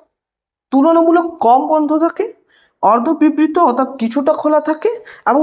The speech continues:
বিবৃত অর্থাৎ আমাদের মুখবিহ্বর এবং মুখছিদ্র খোলা অবস্থায় থাকে, সেইটাকে বলা হচ্ছে বিবৃত স্বরধ্বনি। তো এই হলো আমাদের মূলতভাবে স্বরধ্বনির দুটো বিভাগ, একটা হচ্ছে জিহ্বার অবস্থান অনুযায়ী, আর একটি হলো মুখবিহ্বরের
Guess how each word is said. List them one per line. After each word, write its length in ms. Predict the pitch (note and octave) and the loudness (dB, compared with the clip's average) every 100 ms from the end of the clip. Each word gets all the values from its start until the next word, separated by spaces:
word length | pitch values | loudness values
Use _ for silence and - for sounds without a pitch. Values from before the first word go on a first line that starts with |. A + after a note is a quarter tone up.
| A3+ | 0
বিবৃত 360 | G#3+ B3 C#4 C#4 B3+ | -2 0 0 2 0
অর্থাৎ 220 | G#3+ F4 - - - F3+ | 0 -4 -6 -14 -8 -4
আমাদের 260 | A3 B3 B3+ G#3+ | 0 0 0 -2
মুখবিহ্বর 440 | A3 B3 A#3+ C4+ D#4 | -2 -2 0 0 2
এবং 120 | A#3+ G3+ | 2 0
মুখছিদ্র 460 | F#3+ G#3 G3+ - D4+ F#4 - - _ _ | -2 -6 -8 -8 -4 -4 -6 -20 _ _
খোলা 220 | A#3 A#3+ G#3+ | 0 2 2
অবস্থায় 340 | G3+ F#3+ F#3+ F#3 | 0 -2 -4 -2
থাকে, 220 | E3 E3+ G#4 - - - - | -6 -6 -10 -10 -20 -10 0
সেইটাকে 360 | G#3 G3+ F#3 E3+ | 0 2 0 0
বলা 120 | E3+ F3 | -2 -4
হচ্ছে 220 | F3 G#4 G4+ - - D3 | -4 -4 -4 -10 -6 -2
বিবৃত 320 | D#3 E3 E4 E4 | -2 -2 -4 -4
স্বরধ্বনি। 480 | B2 G2+ - G#2 A2 _ _ _ | -6 -8 -12 -18 -18 _ _ _
তো 60 | C#4+ C#4 C4 | 0 2 0
এই 80 | D#4 C#4 | 0 2
হলো 160 | E4+ F#4+ | 2 4
আমাদের 260 | B3+ A#3+ C4+ A3+ | 2 2 2 2
মূলতভাবে 500 | A3 A#3 B3 C4+ F4 - | 0 0 0 0 0 0
স্বরধ্বনির 520 | G3+ F#3+ F#3+ G#3 D#4+ - C#3 | 0 0 0 -2 -2 -2 -6
দুটো 220 | G#3+ C4 F#3+ | -2 -2 -2
বিভাগ, 240 | D#3+ E3+ B3 F3+ | -2 -2 -2 -4
একটা 140 | - | -4
হচ্ছে 160 | F#3 F#3 D3+ | -4 -4 -6
জিহ্বার 300 | F3 E3+ G#3 E3 | -6 -2 0 0
অবস্থান 340 | D#3+ E3+ G#3 G#3 A3+ | -2 -4 -4 -2 -2
অনুযায়ী, 280 | A3+ D4+ F#4+ - - - | 0 0 -2 -6 -14 -4
আর 80 | E3+ G3+ | 0 0
একটি 140 | G3+ A#3 | 0 0
হলো 120 | F4 G4 - - | 0 -4 -10 -6
মুখবিহ্বরের 920 | F3+ C4 C4 D#4+ C#4+ G#3+ G#3 A3 E4 | -2 -2 -2 -4 -2 -2 0 0 0